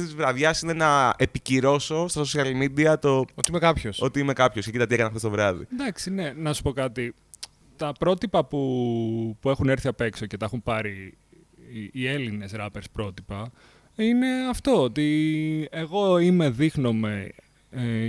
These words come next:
Speaker 3: και έχω λεφτά, έχω ακριβό αμάξι, έχω ρολόγια, ιστορίες κλπ. Ε, και τα παιδάκια, ας πούμε, βλέπουν αυτό και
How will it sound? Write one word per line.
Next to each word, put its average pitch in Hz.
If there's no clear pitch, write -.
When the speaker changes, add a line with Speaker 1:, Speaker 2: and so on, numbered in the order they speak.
Speaker 3:
και 110
έχω 127
λεφτά, 123
έχω 107
ακριβό 120
αμάξι, 123
έχω 113
ρολόγια, 120
ιστορίες 110
κλπ. 104
Ε, 160
και -
τα 226
παιδάκια, 127
ας 117
πούμε, 127
βλέπουν 127
αυτό 131
και 131